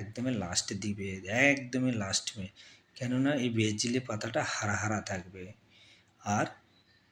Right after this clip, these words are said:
লাস্টের দিকে চিকেন হয়ে গেলে একদমই লাস্ট এটা দেওয়ার পর নামিয়ে নিতে হবে। দিলে এর কালারটা হারা হারা থাকবে আর দেখতে খুবই ভালো লাগবে, খেতে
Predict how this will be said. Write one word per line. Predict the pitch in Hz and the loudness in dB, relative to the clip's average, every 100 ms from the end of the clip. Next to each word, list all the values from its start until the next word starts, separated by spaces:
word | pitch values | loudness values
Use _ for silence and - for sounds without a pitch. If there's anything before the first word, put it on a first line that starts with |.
| - | -4
লাস্টের | 110 101 107 - 120 | 0 4 2 0 -4
দিকে | 120 135 131 | 0 0 0
চিকেন | - 110 131 - | -2 2 2 0
হয়ে | 104 110 120 107 | 0 2 2 2
গেলে | 104 147 226 - - 90 | 4 2 2 -6 -8 -4
একদমই | 117 135 - 151 165 127 | -2 -2 -2 0 0 0
লাস্ট | 98 95 - - - - _ _ _ _ - | 0 2 0 -2 -8 -12 _ _ _ _ -8
এটা | 110 113 113 113 | -4 -2 -2 0
দেওয়ার | 104 113 123 | 0 0 0
পর | 151 156 127 | -2 -2 -2
নামিয়ে | 107 110 104 | 0 0 0
নিতে | 95 - 92 | -2 -6 -6
হবে। | 95 98 98 | -4 -8 -6
দিলে | 110 139 226 - _ _ | -2 -2 -2 -8 _ _
এর | 110 120 117 - - | -2 -2 -4 -14 -12
কালারটা | - 95 104 - 143 - | -6 -4 -4 -4 -6 -6
হারা | - 98 87 | -8 -8 -4
হারা | 113 113 113 | -2 -2 -2
থাকবে | 110 104 143 208 214 | -4 -4 -6 -6 -4
আর | 104 104 - | -4 -4 -2
দেখতে | 104 - - 131 - | -4 -4 -8 -8 -6
খুবই | 104 113 107 | -4 -2 -2
ভালো | 87 92 104 | -2 -2 -2
লাগবে, | 117 120 139 - - | -2 -2 -4 -6 -4
খেতে | 107 104 - | -2 0 0